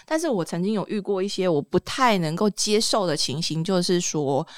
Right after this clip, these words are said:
老板他们对于这些业绩他们有所要求。比如说假设 Shiny，你去年买了，你是这间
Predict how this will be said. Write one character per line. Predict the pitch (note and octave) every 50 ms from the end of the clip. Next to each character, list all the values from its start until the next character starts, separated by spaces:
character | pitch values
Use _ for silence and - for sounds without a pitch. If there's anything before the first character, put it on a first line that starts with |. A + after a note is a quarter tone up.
| - - - - _ _
老 | - F3+ F3 F3+ G#3 B3+
板 | C4 - A3+ E3 D3 E3
他 | E3+ - F#3 G3+
们 | G3 F3+ E3+
对 | E3+ G#3 G3 F#3 E3+
于 | D#3 D3+ E3
这 | - - F3+
些 | F3 - - F3 E3+ E3+
业 | E3+ F#3 F#3 E3
绩 | D#3+ - - - D3+
他 | D#3+ E3+ D#3+
们 | D#3 D3+ C#3+ C#3+
有 | G#2+ G#2+ D3+
所 | - - - E2
要 | D2+ F#2 B2 C3 C3+ -
求。 | - - - - - - - _ _ _ _
比 | - F#3+
如 |
说 | F#3 G#3
假 | G#3 - - D3
设 | - - F#3
Shiny， | F3 - E3 D#3+ E3 D#3 D3 C#3+ - - _ _ _ _
你 | C#4
去 | - - - A3 G3+
年 | F3+ D3+ C#3 D3
买 | D3+ C#3+ C3+ B2+ G2+
了， | A#2+ F#2+ G#2 C3
你 | C#3 D#3+
是 | D#3+ - F3+
这 | F3 F#3 E3+
间 | E3+ E3+ D#3+ E3+ E3+ E3+